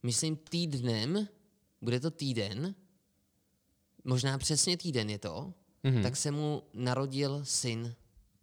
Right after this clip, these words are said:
Speaker 2: Jak se jmenuje?
Speaker 1: Jmenuje se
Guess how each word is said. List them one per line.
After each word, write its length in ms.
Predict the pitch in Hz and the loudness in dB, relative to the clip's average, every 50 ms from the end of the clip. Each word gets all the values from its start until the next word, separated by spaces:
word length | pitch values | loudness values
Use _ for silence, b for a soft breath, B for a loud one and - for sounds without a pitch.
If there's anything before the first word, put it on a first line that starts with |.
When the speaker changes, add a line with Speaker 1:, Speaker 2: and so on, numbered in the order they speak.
| _ _ _ _ _ _ _ _ _ - | _ _ _ _ _ _ _ _ _ 0
Speaker 2:
Jak 140 | 117 - | 0 2
se 100 | - - | 4 4
jmenuje? 300 | 123 120 120 117 104 87 - - - - _ _ _ _ _ _ _ _ _ _ _ _ _ _ _ _ _ _ _ _ _ _ _ _ - - - _ _ _ _ _ _ _ - - - | 6 6 6 6 4 2 0 -6 -16 -20 _ _ _ _ _ _ _ _ _ _ _ _ _ _ _ _ _ _ _ _ _ _ _ _ -18 -18 -18 _ _ _ _ _ _ _ -20 -16 -10
Speaker 1:
Jmenuje 480 | 117 117 120 127 131 156 170 180 175 156 | -6 -4 -2 0 0 0 0 0 0 0
se 500 | - - 175 160 156 156 151 156 156 | 0 0 0 0 0 -2 -2 -4 -4